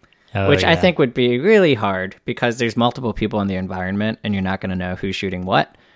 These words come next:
Speaker 2: I mean, the game could be smart enough to do that, but it just isn't really, like, pub G level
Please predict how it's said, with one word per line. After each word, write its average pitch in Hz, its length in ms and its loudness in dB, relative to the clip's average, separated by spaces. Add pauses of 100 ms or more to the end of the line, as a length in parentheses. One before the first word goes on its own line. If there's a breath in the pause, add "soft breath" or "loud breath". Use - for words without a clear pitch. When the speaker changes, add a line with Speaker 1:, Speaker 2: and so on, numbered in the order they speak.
(280 soft breath)
Speaker 2:
I - 40 0
mean, 117 160 4
the 113 80 4
game 117 220 4
could 110 300 0
be 131 120 2
smart 123 260 2
enough 127 200 0
to 135 100 -2
do 123 140 -2
that, 127 200 2
but 110 140 -2
it 107 80 -4
just - 240 -6
isn't 107 260 -4
really, 101 260 -2
like, 95 220 -6
pub 98 180 -4
G 98 140 -2
level 95 400 -2